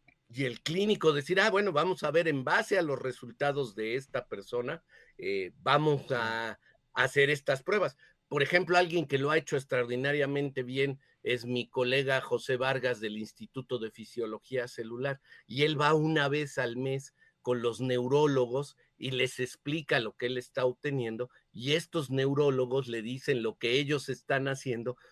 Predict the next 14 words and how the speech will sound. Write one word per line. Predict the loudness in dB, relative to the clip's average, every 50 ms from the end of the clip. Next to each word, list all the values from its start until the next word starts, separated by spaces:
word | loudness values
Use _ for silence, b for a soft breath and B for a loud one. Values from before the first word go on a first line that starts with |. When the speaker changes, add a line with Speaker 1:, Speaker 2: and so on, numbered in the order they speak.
| b b
Speaker 1:
y | -10 -2 0 2
entonces | 2 2 2 -2 0 0 0
han | 0 0
establecido | 0 -2 -2 -2 -2 -2 -2 -4 -6 -6 -6 -4 -2 -2
un | -2 -2 -2
diálogo, | -2 0 2 4 4 4 4 4 4 4 2 2 0 2 2 0 -2 -4 B B B B B
eh, | -8 -4 -4 -2 -4 -4 -6
pues, | -8 -6 -4
muy | 0 0 0 2 0 0
interesante, | 0 0 0 2 2 2 0 0 0 0 0 0 -2 -6
y | -4 -2 -2
es | -2 0 2
un | 2 2 2
grupo | 4 4 4 4 2 2 6 8 8 8 6 4